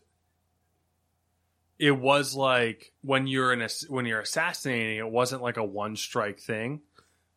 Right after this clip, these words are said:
but it was like he came up behind him,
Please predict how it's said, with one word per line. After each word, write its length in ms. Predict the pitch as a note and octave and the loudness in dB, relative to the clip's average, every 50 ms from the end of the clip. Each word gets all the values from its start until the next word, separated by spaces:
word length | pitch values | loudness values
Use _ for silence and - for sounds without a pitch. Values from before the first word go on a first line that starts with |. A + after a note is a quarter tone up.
| _ _ B2 A2+ - | _ _ -20 -4 4
but 320 | - B2 A#2 A#2 A#2 - | 6 8 8 8 4 2
it 80 | B2 B2+ | -2 0
was 440 | B2 A#2+ A#2+ A#2 A2+ G#2+ - - - - | 0 2 2 2 2 0 -4 -8 -8 -2
like 160 | - B2 A2+ - | 0 0 0 0
he 100 | C3 A#2+ | -4 -8
came 220 | - - D#3 D3+ | -4 -2 0 0
up 100 | D3 C#3 | 0 0
behind 400 | - A2 - A#2+ A#2+ A#2+ A#2+ A#2+ | -2 -4 -2 -2 0 0 0 -2
him, 240 | A#2 A#2 A2+ A2+ | -2 -4 -4 -6